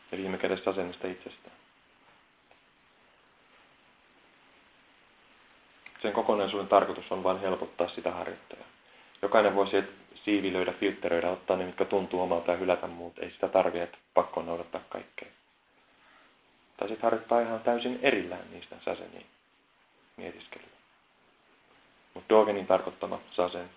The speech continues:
shikantaza, Soto-koulukunnassa on sen kokonaisuuden sisällä toimimista. Eli ei voida luottaa vaan siihen omaan voimaan. Ei voida luottaa vaan siihen itseensä.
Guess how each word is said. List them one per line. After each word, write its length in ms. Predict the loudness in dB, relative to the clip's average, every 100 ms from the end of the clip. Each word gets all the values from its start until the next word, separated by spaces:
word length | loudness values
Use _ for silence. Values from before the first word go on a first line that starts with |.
| _ -12
shikantaza, 640 | -10 -8 -8 -8 -8 -10 -12 _ _ _
Soto-koulukunnassa 1080 | -2 -2 -2 -6 -4 -6 -8 -16 -18 -8 -8
on 160 | -8 -14 _ _ _ _ _ -6
sen 120 | 2
kokonaisuuden 640 | 6 6 4 2 -2 -2
sisällä 320 | -4 -6 -8
toimimista. 520 | -10 -14 -14 -20 -20 -20 _ _ _ _ _ _ _ _ _ _ _ _ _ -16
Eli 120 | -6 0
ei 140 | 6
voida 180 | 8 8
luottaa 420 | 8 8 4 4
vaan 160 | 4 6
siihen 160 | 4
omaan 260 | 6 2 -2
voimaan. 420 | -6 -8 -14 -20 -20 _ _ -20 -20 -20 -18 -12
Ei 100 | -4
voida 200 | 0 2
luottaa 400 | 0 0 0 2
vaan 120 | 0
siihen 320 | 0 -4 -4 -6
itseensä. 640 | -6 -6 -6 -10 -10 -14